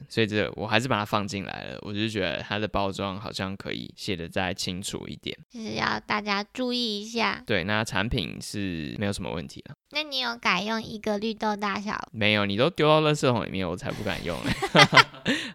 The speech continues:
Speaker 1: <laughs> 我为了录这一集，我还把它剪出来洗一洗。<laughs>
Speaker 2: 哎呦，让我觉得好愧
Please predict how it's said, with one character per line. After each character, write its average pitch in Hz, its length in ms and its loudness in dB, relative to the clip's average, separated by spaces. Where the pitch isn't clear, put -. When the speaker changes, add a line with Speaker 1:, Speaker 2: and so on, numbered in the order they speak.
Speaker 1:
<laughs> - 0 -
我 131 260 12
为 190 160 10
了 143 200 8
录 160 240 4
这 131 140 8
一 135 160 10
集， 92 260 0
我 104 100 0
还 98 180 -2
把 104 160 -2
它 104 140 2
剪 - 260 0
出 92 280 -4
来 78 180 -2
洗 - 200 -6
一 82 160 -2
洗。 - 240 -6
<laughs> - 580 0
Speaker 2:
哎 320 380 4
呦， 311 320 -2
让 370 220 -2
我 294 80 -2
觉 277 200 -8
得 285 180 -2
好 240 240 -4
愧 262 440 -8